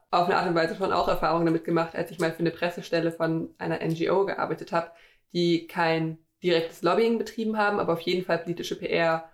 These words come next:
und so Kampagnenarbeit, die sich ja auch an Politik gerichtet hat und, ähm, generell so an die Öffentlichkeit, um Einfluss zu nehmen auf politische Meinungen und damit ja indirekt auch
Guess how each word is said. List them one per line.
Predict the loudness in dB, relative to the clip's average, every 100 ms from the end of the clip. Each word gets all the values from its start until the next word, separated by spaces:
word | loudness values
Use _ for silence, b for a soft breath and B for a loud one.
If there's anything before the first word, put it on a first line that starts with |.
| B -4
und | -2
so | 0 0 0 0
Kampagnenarbeit, | -2 -2 2 2 2 2 2 0 -4 -6
die | -2
sich | -2 -2
ja | -2
auch | -2 -2
an | -4 -4
Politik | -6 -6 -4
gerichtet | -2 -4 -6 -2
hat | -2 -2 b b b _ _
und, | -2 -2 -2 -8 -4
ähm, | -2 -2
generell | 0 0 2 4 4
so | 2
an | 2
die | 2
Öffentlichkeit, | 2 0 -2 0 0 0 0
um | 0 2 0 -4 -10 _ _ _
Einfluss | 0 0 0 -2
zu | 0
nehmen | 0 0
auf | -2
politische | -2 -2 -2
Meinungen | 0 2 4 4 2
und | 0 -6 -4
damit | -2 0 0 0
ja |
indirekt | -2 -2 -4 -4
auch | -4 -4